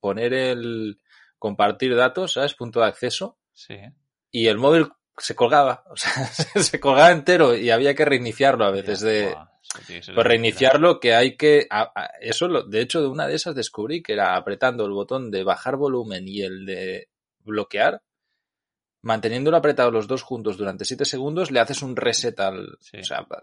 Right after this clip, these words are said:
Speaker 1: de, como que le quitas la batería y se la vuelves a poner, ¿no?
Speaker 2: Sí.
Speaker 1: Y era, era,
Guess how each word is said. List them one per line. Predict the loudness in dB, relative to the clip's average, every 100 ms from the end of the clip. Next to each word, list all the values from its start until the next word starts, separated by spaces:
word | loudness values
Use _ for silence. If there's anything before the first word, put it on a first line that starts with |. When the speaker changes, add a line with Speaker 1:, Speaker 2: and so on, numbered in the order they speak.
| _
Speaker 1:
de, | _ -16 -16
como | -8 -8
que | -4
le | -6
quitas | -4 -6 -6
la | -4
batería | -4 -4 -6 -6
y |
se | -4
la |
vuelves | -4 -4 -6
a | -10
poner, | -16 -18 -20
¿no? | -20 _ _ _ _
Speaker 2:
Sí. | -20 _ _ _ _ _
Speaker 1:
Y | -8 -4
era, | 0 4 4 4
era, | 2 -4 -2 -2 -2 -4